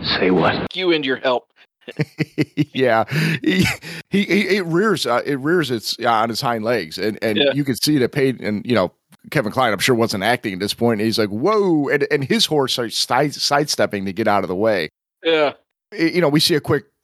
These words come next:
Speaker 3: you know, cutaway, and then they cut back to that. And by that point, he's got the horse again, and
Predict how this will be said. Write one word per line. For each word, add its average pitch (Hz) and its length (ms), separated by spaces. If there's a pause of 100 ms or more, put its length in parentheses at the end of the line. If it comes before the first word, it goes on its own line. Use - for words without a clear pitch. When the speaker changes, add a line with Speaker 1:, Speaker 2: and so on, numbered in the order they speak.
Speaker 3:
you 143 100
know, 120 140
cutaway, 113 480
and 104 100
then 107 80
they 107 80
cut - 240
back 123 280
to 117 80
that. 98 240
And 95 100
by 107 140
that 170 160
point, 160 220
he's 156 120
got 165 200
the 127 80
horse 151 280
again, 101 320
and 104 260